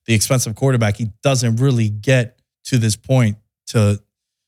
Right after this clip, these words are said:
to win a Super Bowl. I mean, bro, like,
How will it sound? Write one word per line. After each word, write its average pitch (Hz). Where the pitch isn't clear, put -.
to 123
win 127
a 123
Super 107
Bowl. 107
I 165
mean, 180
bro, 208
like, 139